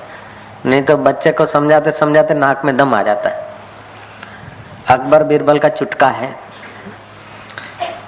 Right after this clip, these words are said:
बीरबल राज्य में देर से आया सभा में, अकबर ने पूछा, "क्यों देर हो गई, खास आदमी होकर इतना लेट?" "महाराज, खास आदमी का खास बच्चा परेशान कर रहा था,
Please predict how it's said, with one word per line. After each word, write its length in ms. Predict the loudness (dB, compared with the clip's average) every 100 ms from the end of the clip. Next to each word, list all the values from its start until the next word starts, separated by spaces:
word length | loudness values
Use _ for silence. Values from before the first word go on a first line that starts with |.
| 0
बीरबल 360 | 2 4 2
राज्य 440 | 4 4 4 2 0
में 140 | 2
देर 200 | 2 0
से 160 | 2 2
आया 240 | 4 2
सभा 300 | 0 2 2
में, 340 | 0 -4 -8 -8
अकबर 300 | -2 2 2
ने 120 | 0
पूछा, 280 | -2 -2 -2
"क्यों 240 | 0 2
देर 160 | 2 2
हो 160 | 0
गई, 220 | 2 0 -2 -14 -20 -18 -14 -14 -14 -4
खास 260 | 0 2 2
आदमी 280 | 0 0 0
होकर 320 | 0 0 -2
इतना 240 | 0 0
लेट?" 420 | 2 2 0 -12 -20 -20 -20 -20 -18 -18 -18 -18 -18 -6
"महाराज, 500 | 0 4 4 4 2
खास 280 | 2 0 2
आदमी 280 | 2 2 2
का 100 | 0
खास 280 | 2 2 2
बच्चा 280 | 0 2 2
परेशान 400 | 2 2 0 2
कर 120 | 2
रहा 140 | 2
था, 240 | 0 -4